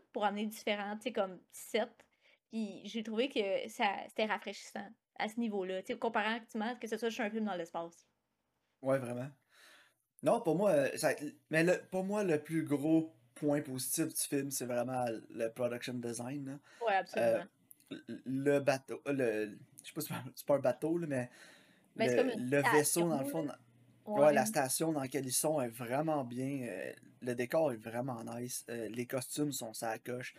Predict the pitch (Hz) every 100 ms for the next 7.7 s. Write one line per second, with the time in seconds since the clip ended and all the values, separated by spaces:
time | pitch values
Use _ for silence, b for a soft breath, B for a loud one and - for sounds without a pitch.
0 | B B B - 131 127 - 175 175 -
1 | - - 120 113 120 131 147 135 123 120
2 | - 127 131 - B B B - 120 104
3 | 120 120 131 143 143 185 175 139 131 135
4 | 156 165 139 135 - 131 131 147 151 -
5 | - - - 120 117 120 135 127 120 139
6 | 135 - B B B B B B _ _
7 | 120 117 113 104 - 113 -